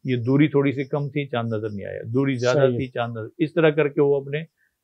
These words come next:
Speaker 1: कई सैकड़ों मुशाहदात
Speaker 2: जी।
Speaker 1: होते हैं, उनकी बुनियाद पर एक मेयार बना लेता है, भाई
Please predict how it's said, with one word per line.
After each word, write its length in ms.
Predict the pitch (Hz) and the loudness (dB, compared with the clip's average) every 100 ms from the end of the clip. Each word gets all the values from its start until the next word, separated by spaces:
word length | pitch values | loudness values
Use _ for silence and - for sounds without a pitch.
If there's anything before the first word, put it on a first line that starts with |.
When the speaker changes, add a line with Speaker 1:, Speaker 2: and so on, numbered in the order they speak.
| - | 4
Speaker 1:
कई 200 | 139 143 | 4 4
सैकड़ों 680 | - 131 139 139 135 123 120 | 0 0 0 0 -2 -6 -6
मुशाहदात 480 | 110 113 113 131 | -4 -4 2 4
Speaker 2:
जी। 60 | 139 | 4
Speaker 1:
होते 240 | 110 92 | 2 -4
हैं, 240 | 101 135 - _ _ _ | -8 -10 -14 _ _ _
उनकी 560 | 156 156 143 151 165 147 | 2 2 -2 -4 0 0
बुनियाद 500 | 123 123 117 113 117 | 0 0 0 -2 0
पर 140 | 135 | 0
एक 120 | 127 123 | 0 -2
मेयार 320 | 113 107 110 | -4 -2 -4
बना 220 | 110 101 | -4 -6
लेता 280 | 104 101 123 | -8 -6 -4
है, 60 | 120 | -2
भाई 180 | 123 | -2